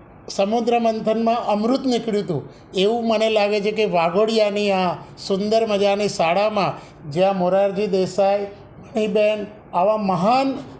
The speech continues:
આત્માઓએ ઉદ્ઘાટન કર્યું છે, એવા અમૃત મહોત્સવમાં અમે વડોદરાવાસીઓ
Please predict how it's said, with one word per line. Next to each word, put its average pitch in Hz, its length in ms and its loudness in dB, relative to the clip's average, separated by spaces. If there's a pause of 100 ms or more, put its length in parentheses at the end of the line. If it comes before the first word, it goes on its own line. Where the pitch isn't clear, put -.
આત્માઓએ 208 760 0
ઉદ્ઘાટન 202 680 0
કર્યું 208 280 0
છે, 165 240 -4 (340)
એવા 190 520 2 (440)
અમૃત 233 380 0
મહોત્સવમાં 202 1160 -2
અમે 196 220 -2
વડોદરાવાસીઓ 214 1000 2